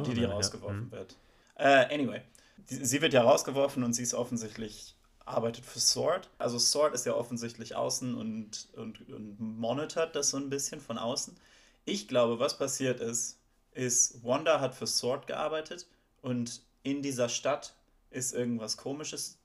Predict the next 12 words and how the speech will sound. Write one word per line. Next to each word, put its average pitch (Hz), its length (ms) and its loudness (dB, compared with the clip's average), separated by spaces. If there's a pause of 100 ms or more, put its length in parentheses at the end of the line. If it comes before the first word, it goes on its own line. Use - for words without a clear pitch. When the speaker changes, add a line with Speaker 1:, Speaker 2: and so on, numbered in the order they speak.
Speaker 2:
gewesen 151 540 -6 (300)
und 120 220 0
sie 120 220 -2
wurde 117 200 2
reingeschickt, 113 500 -4
um 107 440 -10
zu - 140 -4
ermitteln. 107 600 -8 (360)
Und 110 480 -10
dann 143 260 0
wurde 127 220 -2
sie 123 320 -4